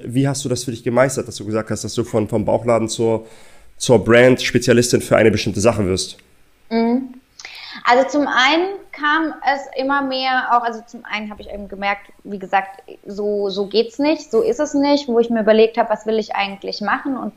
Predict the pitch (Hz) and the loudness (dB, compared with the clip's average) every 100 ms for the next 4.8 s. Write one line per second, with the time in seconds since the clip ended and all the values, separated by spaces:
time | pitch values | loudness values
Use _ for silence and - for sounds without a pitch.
0 | - - 202 208 - 262 269 233 220 - | -12 -4 -4 -2 2 4 4 -2 -6 -6
1 | 240 220 214 202 208 214 - 262 302 - | -4 -2 0 -2 -2 -6 4 4 4 0
2 | 254 262 262 240 233 226 220 214 - - | 2 2 0 0 2 2 0 -6 -14 -14
3 | 226 220 214 214 220 - 247 285 320 339 | -14 -12 -8 -6 -6 -6 -2 0 -2 -4
4 | - 247 247 254 277 277 294 202 | -2 0 0 -4 -6 -4 -4 -6